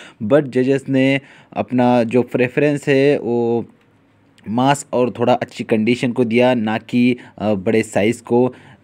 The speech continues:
अ, यहाँ पे जीत चुके हैं नाथन डे आशा। After long time मिस्टर ओलंपिया में ये वापस आ रहे हैं, और इस बार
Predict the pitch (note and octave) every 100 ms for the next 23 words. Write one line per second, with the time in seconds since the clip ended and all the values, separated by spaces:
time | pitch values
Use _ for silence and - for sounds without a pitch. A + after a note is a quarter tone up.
0 | - F#2 G2+ G#2 G#2+ B2 B2+ B2 B2 -
1 | G#2+ A2 C3 - B2 B2+ A#2+ B2 A2 A2
2 | A#2 A2+ A2+ E2+ A2 C3 B2+ C3 G#2+ -
3 | G2+ G#2 B2+ C3 B2 A#2+ - A#2+ A#2 A2
4 | A#2 A2+ A#2 A2+ G#2+ G#2 B2 - A#2 B2
5 | B2 B2 B2+ B2+ A2 G#2+ G2+ F#2+ B2 A#2